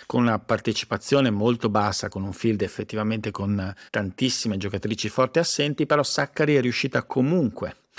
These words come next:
a superare lo scoglio delle semifinali, delle finali e finalmente della vittoria. È qualcosa di importante, non tanto dal punto di vista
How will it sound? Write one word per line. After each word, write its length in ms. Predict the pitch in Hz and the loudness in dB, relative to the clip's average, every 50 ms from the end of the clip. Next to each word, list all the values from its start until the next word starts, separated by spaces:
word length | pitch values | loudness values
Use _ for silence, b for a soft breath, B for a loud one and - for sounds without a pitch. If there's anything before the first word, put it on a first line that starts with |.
| - - - | -2 -2 0
a 220 | - 107 104 95 - | 0 2 0 0 0
superare 760 | - - - 139 110 - 120 117 113 117 110 107 107 101 101 | -2 -2 -2 -2 0 2 4 4 4 4 4 4 4 2 2
lo 140 | 101 98 | 2 0
scoglio 540 | 95 - - - - 127 113 110 107 101 101 | 0 -2 -4 -2 0 2 2 2 2 0 -2
delle 220 | 98 101 104 101 101 | -2 -2 -4 -2 -4
semifinali, 680 | - - 123 117 113 - 156 156 156 156 147 127 110 | -4 -2 -2 -4 -2 -2 -2 0 2 2 2 0 0
delle 160 | 104 104 104 | 0 -2 -4
finali 360 | 104 - - 131 135 139 123 107 | -4 -4 -2 0 0 2 0 0
e 40 | |
finalmente 540 | - - 123 120 104 104 104 104 101 101 - | -2 -2 -2 -2 0 0 0 -2 -2 -4 -6
della 140 | 104 98 98 | -6 -6 -6
vittoria. 380 | 101 104 104 - 87 87 98 - B B B B B B | -6 -6 -6 -6 -6 -6 -6 -8 B B B B B B
È 100 | B 147 | B 2
qualcosa 400 | 156 180 156 160 160 143 135 123 | 4 4 4 4 4 4 4 4
di 80 | 120 | 4
importante, 840 | 120 113 117 123 113 104 - - 123 113 113 113 110 113 143 135 131 B B B B B B | 4 2 2 0 0 0 0 0 0 0 0 0 -2 -2 -2 -2 -2 B B B B B B
non 240 | 113 123 131 123 | 0 2 2 2
tanto 260 | - 123 123 120 110 113 | 2 2 2 2 2 2
dal 180 | 110 104 104 | 2 2 0
punto 280 | - - 120 113 107 104 | 0 0 0 0 0 0
di 100 | 101 110 | 0 0
vista 480 | 104 110 104 - - 107 101 101 95 | 0 0 0 -2 -2 -2 -2 -2 -4